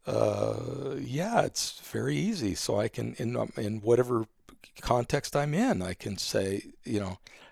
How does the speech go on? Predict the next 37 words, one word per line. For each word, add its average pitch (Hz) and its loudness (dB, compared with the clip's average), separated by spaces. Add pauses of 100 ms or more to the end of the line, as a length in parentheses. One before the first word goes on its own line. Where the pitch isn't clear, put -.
"Hold, 151 4 (320)
hold, 170 8
brother 110 6
or 107 2
sister. 127 2
I'm 113 4
gonna 107 2
try 180 2
and 104 0
get - -4
that, 117 4 (140)
uh, 98 0 (880)
you 107 0
know, 104 0
mote 135 4
out 92 -4
of 87 -8
your 82 -8
eye." - -10 (640)
And, 107 2 (140)
and 110 2 (1160)
that's 180 4
easy 233 4
to 117 -2
do, 117 4
and 175 2
I 139 0
think 151 -2
I 156 0
do 165 0
it 165 2
all 180 4
the 180 0
time. 196 -2
I 110 -4
have 127 -2
to, 135 2